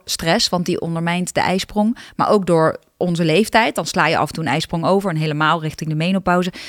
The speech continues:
dan krijg je een progesterontekort. En dan zie je dus vaak wel dat heel veel vrouwen dan, eh, tuurlijk is dan leefstijl heel erg belangrijk, maar als je op een gegeven moment niet meer slaapt en je gaat niet meer uit, dan kan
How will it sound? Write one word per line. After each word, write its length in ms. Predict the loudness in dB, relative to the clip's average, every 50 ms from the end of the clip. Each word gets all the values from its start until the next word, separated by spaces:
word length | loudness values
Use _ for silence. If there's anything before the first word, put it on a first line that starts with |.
| -14 -8
dan 120 | -8 -6 -2
krijg 220 | 0 0 0 0
je 80 | -2 -4
een 60 | -4
progesterontekort. 960 | 0 0 0 0 0 -4 -4 -4 -4 -4 -4 -6 -6 -6 -6 -6 -6 -8 -14 -16 -16 -20 -20 -20 -20 -14
En 140 | -6 -4 -2
dan 80 | -2 0
zie 140 | 2 2 2
je 60 | 4
dus 140 | 2 2 2
vaak 280 | 2 2 2 2 2
wel 220 | 2 2 2 2 2
dat 120 | 0 -2
heel 160 | -2 -2 -2
veel 120 | -2 -4 -6
vrouwen 400 | -6 -2 -2 0 0 0 0 2
dan, 400 | 6 6 8 8 8 6 4 2 -4 -12 -20 -20 -20 -16 -8
eh, 140 | -4 -2 0 0 0 -2 -2 -2
tuurlijk 340 | 2 4 6 6 6 6 4
is 200 | 2 -2 -2 2
dan 180 | 2 2 2 4
leefstijl 360 | 6 6 6 6 4 2 2
heel 100 | 4 4
erg 120 | 4 2 2
belangrijk, 500 | 0 0 2 0 2 2 0 0 0 -2
maar 100 | -4 -6
als 100 | -6 -8
je 60 | -8 -10
op 100 | -10 -8
een 60 | -4
gegeven 200 | -2 -2 0 2
moment 160 | 4 8 8 8
niet 140 | 8 6
meer 120 | 4 0 0
slaapt 380 | 2 0 0 0 0 -2 -4
en 60 | -6 -8
je 60 | -6
gaat 220 | -4 -6 -4 -2
niet 220 | 0 0 0 0 0
meer 120 | 0 0
uit, 220 | 0 0 -2 -4 -6 -18 -20 -20 -12 -2
dan 320 | 2 4 4 4 4 4
kan 320 | 4 2 2 2 0 -4